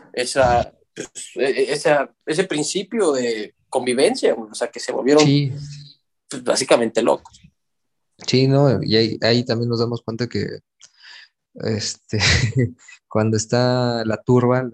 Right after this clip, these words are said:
Speaker 2: pues sí, este, es más fácil como que perder la cabeza, porque, pues, veías que, o sea,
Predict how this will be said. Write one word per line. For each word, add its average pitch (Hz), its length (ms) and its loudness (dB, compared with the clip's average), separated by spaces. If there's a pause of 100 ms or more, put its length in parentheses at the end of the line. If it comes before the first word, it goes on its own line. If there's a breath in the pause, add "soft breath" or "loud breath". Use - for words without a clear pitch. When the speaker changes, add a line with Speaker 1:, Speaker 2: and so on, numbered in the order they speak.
(120)
Speaker 2:
pues 110 180 -6
sí, 120 540 -4 (200)
este, 104 360 -6
es 107 100 -2
más 117 180 0
fácil 117 280 0
como 101 200 -4
que - 120 -16
perder 104 280 0
la 123 140 4
cabeza, 117 380 0
porque, 101 400 -4 (920)
pues, 123 180 2
veías 139 380 6
que, 147 140 2
o 123 40 2
sea, 120 300 2